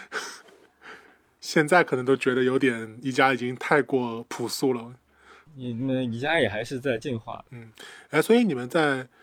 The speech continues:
Speaker 1: 租房之后有自己添置过家具吗？
Speaker 2: 我买了桌子和椅子，因为，因为床这种大件肯定当时自己不，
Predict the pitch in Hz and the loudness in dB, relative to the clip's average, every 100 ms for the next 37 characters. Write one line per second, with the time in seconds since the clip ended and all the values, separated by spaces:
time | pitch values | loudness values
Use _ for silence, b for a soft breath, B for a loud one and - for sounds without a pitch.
0 | b b _ - 214 170 156 180 - 170 | b b _ 0 2 4 4 2 2 2
1 | 139 117 - 170 120 160 175 165 143 117 | 2 0 -2 -4 -2 2 4 4 4 4
2 | 151 160 185 127 - _ _ _ _ _ | 4 4 4 2 -2 _ _ _ _ _
3 | _ _ _ _ _ _ _ _ _ 139 | _ _ _ _ _ _ _ _ _ -4
4 | 147 123 107 113 165 143 127 123 - 113 | 2 4 4 6 4 4 0 0 -6 -12
5 | - _ _ 107 117 113 110 131 117 - | -14 _ _ -10 -6 -6 -2 -2 -4 -4
6 | 95 107 143 143 143 110 139 110 113 101 | -6 -4 -6 -4 -4 -2 -2 -2 -4 -6
7 | 98 107 110 104 101 107 101 95 104 95 | -6 -4 -4 -4 -6 -10 -10 -12 -12 -14
8 | 101 | -10